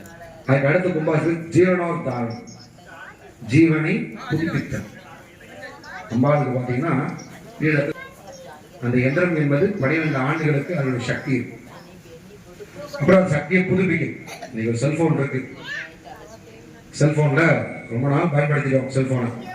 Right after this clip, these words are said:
திடீர்னு உடஞ்சிருது, இல்ல ஹேக் ஆயிடுது,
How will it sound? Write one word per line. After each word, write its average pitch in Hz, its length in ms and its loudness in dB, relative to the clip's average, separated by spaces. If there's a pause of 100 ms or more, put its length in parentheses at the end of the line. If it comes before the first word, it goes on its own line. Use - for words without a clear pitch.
(800)
திடீர்னு 151 460 4
உடஞ்சிருது, 147 500 0
இல்ல 139 140 0
ஹேக் 160 320 0
ஆயிடுது, - 640 -4